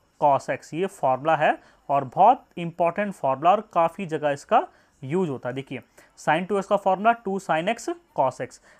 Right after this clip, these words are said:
अब यहाँ पे कहाँ बना वो? देखिए टू sin x cos x, वही चीज़ बनी कि नहीं बनी? देखिए टू sin x, x जगह कौन है? एक्स स्क्वायर, कोई प्रॉब्लम नहीं है। cos x जगह कौन है? एक्स स्क्वायर। तो इस चीज़ को हम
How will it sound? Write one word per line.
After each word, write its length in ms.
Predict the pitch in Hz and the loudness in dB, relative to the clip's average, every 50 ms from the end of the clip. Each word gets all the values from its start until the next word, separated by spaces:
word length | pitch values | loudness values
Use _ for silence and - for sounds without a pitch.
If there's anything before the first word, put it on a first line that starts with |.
| _ - | _ -6
अब 120 | 156 147 | -4 -4
यहाँ 240 | 156 160 160 170 170 - | -4 -2 -2 -2 0 0
पे 80 | 220 214 | -4 -4
कहाँ 280 | - - 165 180 202 202 | -4 -4 2 2 2 4
बना 220 | 226 226 220 220 | 4 2 4 4
वो? 200 | 214 226 285 - _ _ _ _ _ | 2 2 0 -2 _ _ _ _ _
देखिए 320 | 139 143 143 - 139 123 117 _ _ | -8 -8 -6 -6 -8 -10 -10 _ _
टू 200 | 220 214 226 233 | -2 0 0 -2
sin 480 | 220 - - 180 165 165 180 208 233 220 - _ _ _ _ _ | -4 -2 0 2 2 2 2 0 -4 -6 -8 _ _ _ _ _
x 340 | - 226 254 254 - - - 330 320 _ _ _ _ _ _ - | 2 2 2 2 -2 -6 -6 -6 -6 _ _ _ _ _ _ 2
cos 360 | 143 143 175 269 330 - - - | 6 8 8 6 6 2 -8 -10
x, 240 | 156 139 - - - | -10 -10 -10 -10 -4
वही 160 | 147 156 190 | 0 0 0
चीज़ 200 | 226 - 285 262 | 0 0 -2 2
बनी 160 | 269 294 277 320 | 2 2 2 2
कि 100 | 311 311 | -2 -4
नहीं 100 | 269 214 | -4 -2
बनी? 140 | 185 151 | -4 -4
देखिए 260 | 135 139 143 202 294 - _ _ _ _ _ _ | -6 -6 -8 -8 -10 -10 _ _ _ _ _ _
टू 280 | - 196 233 285 349 - _ _ _ _ _ _ | 0 0 2 0 -2 -4 _ _ _ _ _ _
sin 380 | - - - 165 143 151 196 247 359 - _ _ _ _ _ | -18 -2 2 2 4 4 2 0 -4 -8 _ _ _ _ _
x, 260 | 180 165 165 - - - - | 2 2 2 0 -12 -2 0
x 180 | 175 180 - 196 | 0 0 0 0
जगह 200 | 196 214 233 226 | 2 4 4 4
कौन 260 | 214 - 226 226 226 | 4 4 4 4 4
है? 180 | 277 359 359 - _ | 2 -4 -6 -8 _
एक्स 180 | 165 165 - - | -8 -6 -4 -6
स्क्वायर, 320 | 170 - _ 156 131 120 - _ | -8 -6 _ -4 -4 -4 -6 _
कोई 140 | - 151 196 | -4 -4 -4
प्रॉब्लम 360 | 220 - 277 262 247 294 285 | 4 6 6 6 8 6 4
नहीं 120 | 262 262 262 | 4 2 -2
है। 80 | 285 285 _ _ _ _ _ _ _ | -4 -6 _ _ _ _ _ _ _
cos 360 | - 185 208 262 320 - - - _ _ _ _ _ _ | 6 8 10 10 8 6 2 -18 _ _ _ _ _ _
x 140 | 165 170 160 | 0 0 2
जगह 180 | 160 214 226 226 | 4 4 2 4
कौन 220 | 220 226 220 226 | 6 4 4 4
है? 120 | 262 330 359 _ _ - | 4 0 -6 _ _ -6
एक्स 180 | 165 - - 147 | -6 -6 -6 -14
स्क्वायर। 300 | - - - 147 117 107 _ - | -14 -10 -10 -10 -10 -10 _ 2
तो 280 | 220 233 254 294 294 - _ _ _ _ _ _ _ _ | 6 6 6 6 4 -4 _ _ _ _ _ _ _ _
इस 280 | 247 262 247 - - - | -4 -4 -4 -4 -10 -6
चीज़ 220 | - 196 170 - | -4 -4 -4 -4
को 140 | _ - 196 | _ -2 2
हम 220 | 165 180 254 285 | 4 4 2 2